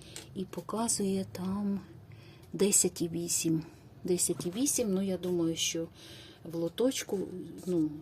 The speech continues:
іще тепліше. Так що... Для м'яти, для оцих трав це буде досить-досить нормально. А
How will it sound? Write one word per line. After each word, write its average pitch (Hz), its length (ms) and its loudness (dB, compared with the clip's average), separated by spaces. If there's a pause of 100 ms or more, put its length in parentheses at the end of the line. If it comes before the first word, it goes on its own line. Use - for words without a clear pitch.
іще 156 400 2
тепліше. - 560 -4 (240)
Так - 220 -10
що... - 680 0 (600)
Для 165 420 0
м'яти, 202 420 4
для 160 200 0
оцих 156 360 -6
трав 208 300 0
це 196 160 -2
буде 165 340 -6
досить-досить - 760 -8 (400)
нормально. 156 760 -2
А - 20 -14